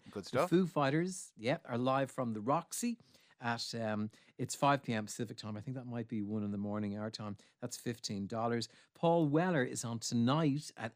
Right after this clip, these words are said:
Speaker 2: eight P M. Um, Midsummer Music, that is called. I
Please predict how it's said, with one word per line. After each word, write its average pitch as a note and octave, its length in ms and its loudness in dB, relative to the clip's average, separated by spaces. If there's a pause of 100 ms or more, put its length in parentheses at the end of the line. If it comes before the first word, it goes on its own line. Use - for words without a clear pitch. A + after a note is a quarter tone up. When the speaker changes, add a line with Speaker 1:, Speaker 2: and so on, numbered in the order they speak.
Speaker 2:
eight E3 260 0
P G#2 220 -2
M. A#2+ 320 0 (400)
Um, G2+ 400 -4
Midsummer B2 520 2
Music, A#2 580 4 (120)
that A#2 200 -2
is G2 100 -8
called. E3+ 440 -2 (180)
I F#2+ 60 -12